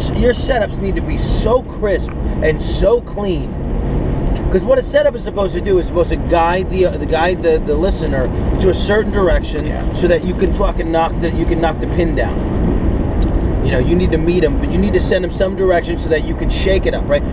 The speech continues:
Speaker 1: Where did laughs come from? Resonance. You're saying something that's, that's undeniably true, that's universal truth, or misdirection, which is also fine.
Speaker 2: Right, right, right.
Speaker 1: Misdirection is, you know, th-, I think those are the mechanisms. I think, you know, mis-, 'cause, 'cause, 'cause, 'cause dirty shit is a lot of times just misdirection.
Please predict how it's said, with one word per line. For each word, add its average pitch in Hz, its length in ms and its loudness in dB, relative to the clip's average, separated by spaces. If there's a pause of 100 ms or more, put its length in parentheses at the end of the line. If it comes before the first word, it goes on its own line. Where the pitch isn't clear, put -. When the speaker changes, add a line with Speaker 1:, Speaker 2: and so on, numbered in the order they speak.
(140)
Speaker 1:
Where 180 100 4
did 208 100 2
laughs 185 240 0
come 151 140 -4
from? 143 180 0
Resonance. 175 720 0 (220)
You're - 80 0
saying 160 260 2
something 160 320 0
that's, - 180 -2
that's 151 220 0
undeniably 165 680 0
true, - 180 -2
that's 139 160 -2
universal 151 380 0
truth, - 160 2 (260)
or 233 380 4 (200)
misdirection, 170 760 0
which - 120 -2
is - 80 0
also 190 280 0
fine. - 340 0 (220)
Speaker 2:
Right, - 120 2
right, - 160 2
right. - 160 2
Speaker 1:
Misdirection 190 560 2
is, - 160 0
you - 100 0
know, - 200 0
th-, - 160 -2
I 170 140 2
think 175 120 2
those 175 140 2
are - 60 -2
the 160 60 0
mechanisms. - 600 -2 (380)
I 147 40 4
think, 170 120 2
you 170 60 0
know, 165 40 0
mis-, 170 180 0
'cause, 185 180 0 (100)
'cause, - 340 0
'cause, - 180 0 (200)
'cause 165 160 2
dirty 175 340 2
shit 139 300 -2
is 123 140 0
a 123 40 0
lot 131 160 2
of 123 60 0
times 120 320 0
just - 120 0
misdirection. - 720 0